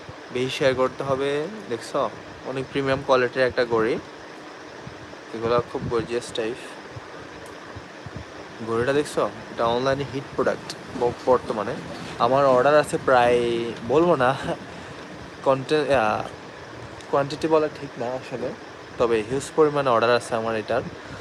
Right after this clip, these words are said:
<clears throat> এটা দেখতে পারো। এটারও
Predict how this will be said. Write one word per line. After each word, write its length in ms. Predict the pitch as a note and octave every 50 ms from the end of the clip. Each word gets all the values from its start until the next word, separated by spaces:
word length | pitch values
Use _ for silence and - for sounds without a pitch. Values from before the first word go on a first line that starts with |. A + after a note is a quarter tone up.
| - - - - - - - -
<clears throat> 1300 | C#4+ B3+ A#3+ A3 F#3+ F3 C#3 A2 - - - - - - - - - - - - - - - - - -
এটা 140 | C3 A2+ A#2
দেখতে 240 | A2 A2 G#2+ - B2+
পারো। 280 | A#2 A#2+ A2+ A2 B2 E3 C3+ - - - - - - - - - - - - - - - - - - - - -
এটারও 500 | D3 D3+ - D#3 D3 D3+ D#3+ E3 F3+ F#3+